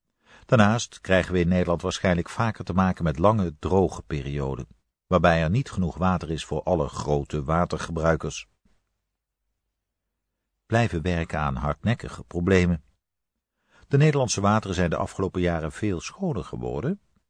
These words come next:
maar meststoffen en bestrijdingsmiddelen vormen een hardnekkig probleem. Deze stoffen belemmeren een gezonde ontwikkeling van planten en dieren in het water en maken de drinkwaterbereiding lastig. Kant-en-klare oplossingen zijn er nog niet.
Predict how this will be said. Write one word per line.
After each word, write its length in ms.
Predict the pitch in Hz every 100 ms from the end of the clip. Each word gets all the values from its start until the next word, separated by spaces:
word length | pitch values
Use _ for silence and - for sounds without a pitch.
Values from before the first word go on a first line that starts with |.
| _ - -
maar 140 | 107
meststoffen 920 | 104 165 - - - - 127 - - 123
en 120 | 92
bestrijdingsmiddelen 920 | - - 139 143 117 - 85 78 78
vormen 280 | 85 80 85
een 120 | 90
hardnekkig 680 | 87 117 - 151 - 69 -
probleem. 560 | - 165 196 190 160 - _ _ _ _ _ _ _ _
Deze 260 | 85 82 85
stoffen 340 | - 85 85
belemmeren 460 | 78 82 78 73 69
een 80 |
gezonde 380 | 73 85 139 131
ontwikkeling 560 | 80 - 101 107 85 73
van 140 | 78
planten 360 | 85 95 80 73
en 160 | 76
dieren 360 | 73 104 85 76
in 120 | 78
het 120 | 76
water 480 | - 78 73 147 180 _ _ _ _
en 100 | 151
maken 300 | 143 123 98
de 60 | 82
drinkwaterbereiding 1120 | 87 95 92 87 82 87 76 76 71 76 78
lastig. 500 | 95 - 98 - - _ _ _ _ _ _ _ _ _ _ _ _ _ _ _ _ _ _ _
Kant-en-klare 560 | - 87 92 113 107 113
oplossingen 520 | 131 - 123 - 135
zijn 240 | 123 95
er 60 | 67
nog 180 | 64 -
niet. 260 | 62 -